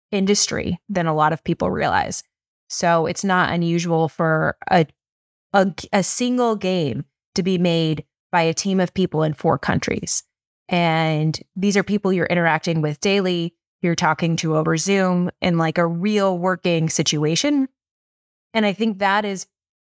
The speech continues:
becomes pretty political, right? Because if the, if you're sitting in Los Angeles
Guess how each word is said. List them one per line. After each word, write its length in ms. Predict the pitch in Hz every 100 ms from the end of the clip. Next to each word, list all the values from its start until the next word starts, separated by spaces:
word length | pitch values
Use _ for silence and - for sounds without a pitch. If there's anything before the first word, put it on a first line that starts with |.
| -
becomes 340 | 202 202 214
pretty 220 | - 233 233
political, 560 | 208 170 247 - - _ _ _ _ _
right? 280 | 185 175 220
Because 260 | 196 175 180
if 180 | 180 -
the, 240 | 185 175
if 100 | 160
you're 140 | 214 226
sitting 440 | - 226 220 202
in 120 | 175
Los 240 | 190 180 -
Angeles 560 | 208 190 175 165 165